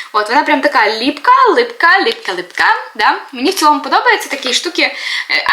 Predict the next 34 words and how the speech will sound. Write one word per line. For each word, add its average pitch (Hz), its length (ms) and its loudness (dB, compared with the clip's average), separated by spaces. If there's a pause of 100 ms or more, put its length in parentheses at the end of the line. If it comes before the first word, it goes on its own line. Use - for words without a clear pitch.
I 185 80 2
like 196 240 0
it, - 60 -6
да? 311 160 2
Бо 254 120 -4
я 277 120 2
коли 285 200 0
була 269 160 2
маленька, 330 360 0
коли 254 200 -4
була 220 200 2
молодшою, 339 540 2
дуже 285 380 0
любила 240 280 2
слайми, 440 420 2 (440)
і 262 80 2
оця 285 260 2
штука 359 240 0
мені 277 200 0
дуже 262 200 -2
нагадує 196 460 0
всякі 202 300 -4
оці - 180 -8
слайми, 330 520 0
оцю 240 220 -6
всю 220 240 -4
історію, 392 520 0
тому, 320 600 0 (600)
тому 311 220 2
мені 311 200 2
подобається, 185 800 0
да? 277 240 2
Ви 247 80 0
розумієте. 208 600 -4